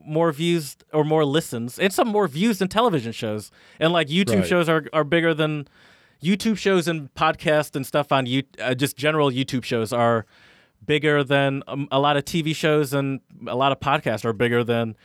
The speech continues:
Speaker 1: radio shows and just have a bigger reach because obviously radio shows are on radio, so you have to be in the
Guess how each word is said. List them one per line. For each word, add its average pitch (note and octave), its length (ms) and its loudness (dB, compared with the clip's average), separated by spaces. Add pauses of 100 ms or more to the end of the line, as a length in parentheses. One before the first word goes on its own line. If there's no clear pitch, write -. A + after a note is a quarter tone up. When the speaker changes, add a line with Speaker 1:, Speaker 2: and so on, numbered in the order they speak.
(120)
Speaker 1:
radio C#3 300 2
shows B2+ 320 0
and B2+ 60 -8
just C#3+ 140 0
have D#3 140 0
a C#3+ 60 -4
bigger C#3 320 0
reach D#3 300 -2
because B2 420 -4 (140)
obviously C3+ 340 -2
radio A#2+ 260 -2
shows A#2 260 -4
are A2 80 0
on G#2+ 100 -6
radio, A2 360 -2
so A2+ 120 -10
you A2 80 -4
have A2 100 -2
to A2+ 80 -8
be G#2+ 140 -4
in G#2 120 -4
the G2 120 -10